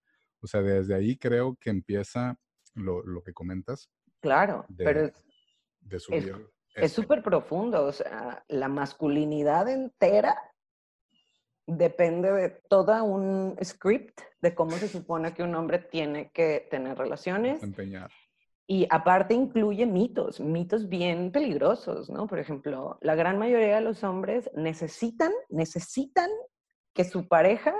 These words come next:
Speaker 2: si es mujer, y estamos hablando de heterosexualidad, obviamente, eh, necesitan que tenga un orgasmo para sentir que lo hicieron bien.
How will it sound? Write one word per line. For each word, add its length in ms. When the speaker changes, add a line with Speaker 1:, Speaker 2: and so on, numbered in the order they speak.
Speaker 2:
si 160
es 120
mujer, 380
y 60
estamos 300
hablando 340
de 60
heterosexualidad, 760
obviamente, 560
eh, 760
necesitan 680
que 100
tenga 340
un 120
orgasmo 600
para 160
sentir 360
que 100
lo 100
hicieron 400
bien. 220